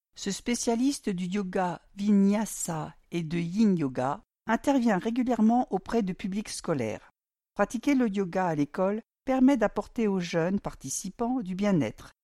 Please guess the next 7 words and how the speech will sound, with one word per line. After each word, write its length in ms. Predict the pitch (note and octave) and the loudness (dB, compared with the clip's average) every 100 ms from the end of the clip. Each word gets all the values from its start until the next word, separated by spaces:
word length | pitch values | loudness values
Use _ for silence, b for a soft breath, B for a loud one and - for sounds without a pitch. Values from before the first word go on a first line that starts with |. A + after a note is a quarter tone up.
| - | -8
d'apprendre 460 | D#3+ E3+ - G#3+ E3+ | -4 -4 0 0 0
à 80 | D3 | -4
écouter, 560 | - C3+ - D#3 A#3 _ _ - | -4 -10 -4 -4 -6 _ _ -8
à 100 | D#3+ | -8
suivre 380 | - B3 A3+ | -2 -2 0
des 180 | F3 E3 | 0 0
indications, 760 | G3+ G3 F#3 E3 - - D3 | 0 0 -2 -4 -4 -2 -2